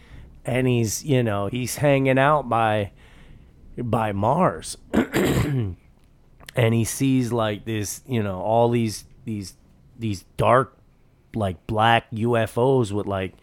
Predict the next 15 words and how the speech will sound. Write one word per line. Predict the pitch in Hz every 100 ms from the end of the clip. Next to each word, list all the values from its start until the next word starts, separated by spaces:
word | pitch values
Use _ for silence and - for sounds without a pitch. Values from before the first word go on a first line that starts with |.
| - - -
shiny | - - - 120 123 123
bottoms | 98 107 139 107 92 87 - - _ _ _ _
with, | - 101 107
like, | 107 101
these | 101 104
bubbles | 85 82 131 131 110
underneath, | 101 98 95 95 98 95 - - _ _
or | 113 98
rings, | 90 120 147 113 101 90
or | 90
I | 101
think | - 104
she | -
said | 104 - 92 87
rings, | 113 123 101 -